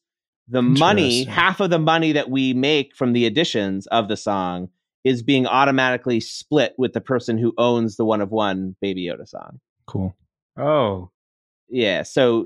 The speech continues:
Speaker 1: so, and that's
Speaker 3: Interesting.
Speaker 1: all automatic, on chain. Boom, it just goes straight to them.
Speaker 2: That's pretty
Speaker 1: And
Speaker 2: cool.
Speaker 1: the same thing will happen with each song as I write it. So tomorrow, I'm getting on a plane to East Denver.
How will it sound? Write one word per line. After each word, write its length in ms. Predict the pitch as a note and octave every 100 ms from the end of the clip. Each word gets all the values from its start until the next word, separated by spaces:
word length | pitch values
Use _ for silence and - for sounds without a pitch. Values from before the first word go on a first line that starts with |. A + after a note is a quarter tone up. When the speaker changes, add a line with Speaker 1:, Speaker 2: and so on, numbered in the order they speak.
| A#2+
Speaker 1:
so, 200 | C#3 B2+
and 120 | B2
that's 160 | C3
Speaker 3:
Interesting. 60 | -
Speaker 1:
all 240 | C#3 C#3 B2+
automatic, 600 | C3 B2+ A#2 A2+ A2 - -
on 180 | A2+ A#2
chain. 580 | - G#2 G#2 G2 F#2+ - _ _ _ _ _ _ -
Boom, 260 | A2 G2+ F#2+
it 40 |
just 200 | G2 -
goes 160 | G2+ -
straight 180 | G2+
to 100 | G2
them. 280 | F#2 F#2 F#2 -
Speaker 2:
That's 180 | B2 -
pretty 160 | - A#2+
Speaker 1:
And 80 |
Speaker 2:
cool. 80 | A#2
Speaker 1:
the 60 | A2
same 260 | E3+ E3
thing 160 | D#3 D3+
will 100 | C#3
happen 340 | B2+ B2+ C3+ B2
with 160 | A#2 -
each 260 | B2 -
song 540 | - B2+ A2+ A2 G#2 G2+ _ -
as 140 | A2
I 80 | A2+
write 260 | A2 A#2 F#2+
it. 100 | -
So 120 | A2
tomorrow, 720 | - A#2 C3+ F3+ A2 G2+ B2 - _ _
I'm 120 | A#2
getting 220 | B2 C#3+ C#3
on 60 |
a 40 | B2
plane 200 | C#3+ B2
to 40 |
East 200 | A#2 A#2+
Denver. 580 | E3 F3 A#2+ G2+ G#2 -